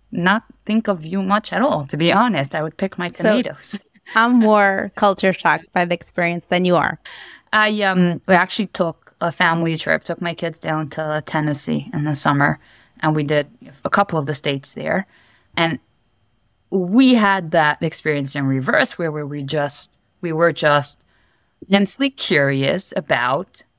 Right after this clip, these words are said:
Speaker 1: everything we saw. And we bumped into many, I guess, Amish people. Sorry, I'm gonna sound maybe very silly here, but deeply religious Christian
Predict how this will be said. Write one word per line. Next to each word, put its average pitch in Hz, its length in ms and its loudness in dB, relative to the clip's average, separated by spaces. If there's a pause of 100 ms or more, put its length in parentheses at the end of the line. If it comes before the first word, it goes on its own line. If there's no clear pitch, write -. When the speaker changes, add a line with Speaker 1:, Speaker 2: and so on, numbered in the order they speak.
(240)
Speaker 1:
everything 254 400 2
we 262 120 6
saw. 320 360 2
And 165 240 0
we 170 100 0
bumped 170 280 -2
into 165 240 -8
many, 160 640 -4 (180)
I 170 100 -12
guess, - 360 -10 (420)
Amish 185 400 2
people. 254 380 4
Sorry, 214 420 0
I'm 175 140 -2
gonna 175 140 -2
sound 165 280 -2
maybe 165 220 -4
very 165 220 -2
silly 185 340 -2
here, 226 300 2
but 180 260 2 (440)
deeply 220 360 2
religious 175 720 -2 (120)
Christian 156 800 -4